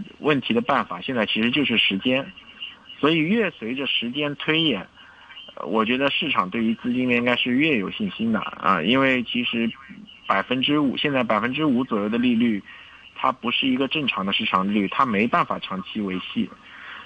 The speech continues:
所以其实越接近二四年这个时点，呃，大家对于未来这个货币政策转-，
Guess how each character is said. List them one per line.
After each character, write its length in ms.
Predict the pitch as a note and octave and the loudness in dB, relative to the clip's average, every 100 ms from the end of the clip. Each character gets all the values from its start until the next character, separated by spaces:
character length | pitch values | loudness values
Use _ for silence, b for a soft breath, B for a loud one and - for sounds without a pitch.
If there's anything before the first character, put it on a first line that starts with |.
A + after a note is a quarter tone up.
| - | -4
所 160 | - B2+ | 2 2
以 200 | C#3 A2 | 2 0
其 140 | - C3 | 0 0
实 160 | C3 | 2
越 240 | C#3+ G#3 D3 | 2 2 2
接 160 | C#3+ C#3+ | 0 -2
近 180 | C#3+ | -2
二 240 | C3 D3 B2+ - | 0 0 0 -4
四 80 | |
年 260 | A#2+ G#2 G#2 | -2 0 0
这 120 | A2+ | 0
个 100 | A2 | 0
时 240 | G#2+ - G#2+ | 0 0 2
点， 220 | G#2+ F2+ B B B B B - | 0 -2 B B B B B -6
呃， 220 | - F#2 | -2 -2
大 220 | - C#3+ | 0 0
家 180 | C3 C3 | 2 0
对 160 | B2+ C#3 | 0 0
于 220 | A2+ A2 | 2 2
未 240 | B2 C#3 | 2 2
来 340 | A#2 G#2 G#2 G#2+ - | 2 0 -2 -4 -6
这 100 | B2+ | -6
个 360 | A2+ A2 G#2 G2 | -4 0 0 0
货 160 | - C#3+ | 0 0
币 160 | A#2+ | 0
政 220 | A2+ C3 | 0 -4
策 400 | A2+ A#2+ G#2+ F2+ - | -2 0 2 0 -4
转-， 360 | - G#2 F#2 | 0 0 0